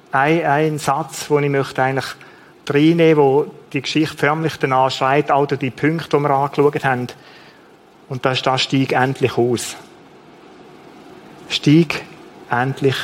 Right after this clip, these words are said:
aus. Ergreif die Initiative vom letzten Sonntag. Und ich möchte dem den zweiten Satz anhängen. „Steig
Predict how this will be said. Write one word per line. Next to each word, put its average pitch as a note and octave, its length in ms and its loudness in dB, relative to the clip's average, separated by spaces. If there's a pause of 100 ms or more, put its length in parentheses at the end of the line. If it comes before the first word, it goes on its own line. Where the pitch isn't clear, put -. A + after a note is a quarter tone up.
(260)
aus. A2+ 440 -2 (3750)
Ergreif D3 480 2
die F3 100 2
Initiative D#3+ 880 -2 (500)
vom B2+ 160 -4
letzten C#3+ 300 0
Sonntag. C#3+ 580 -2 (1200)
Und C3 120 -6
ich C3 100 -2
möchte C#3 300 0
dem C3+ 140 -2
den C3 100 -2
zweiten C#3+ 460 0
Satz C#3+ 380 0
anhängen. C3+ 600 0 (460)
„Steig D#3+ 560 -4